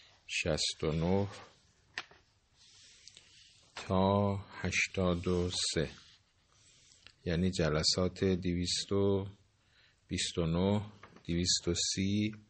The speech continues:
و دویست و سی و یک.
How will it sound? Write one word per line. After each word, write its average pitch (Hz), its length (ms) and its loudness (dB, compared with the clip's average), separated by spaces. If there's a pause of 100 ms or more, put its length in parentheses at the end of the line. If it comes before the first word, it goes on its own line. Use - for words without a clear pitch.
(960)
و 101 260 6
دویست 92 560 0
و 104 200 6
سی 95 360 0
و 92 440 4 (540)
یک. - 520 -4